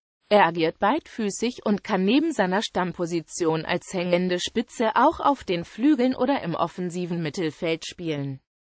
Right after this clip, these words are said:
Daneben gilt er als guter Vorbereiter und torgefährlich.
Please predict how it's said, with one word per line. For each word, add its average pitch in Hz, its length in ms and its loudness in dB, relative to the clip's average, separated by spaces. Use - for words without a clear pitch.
Daneben 233 600 2
gilt 175 240 0
er 165 160 0
als 160 220 -4
guter 214 360 -2
Vorbereiter 170 720 0
und 233 180 -4
torgefährlich. 185 920 -6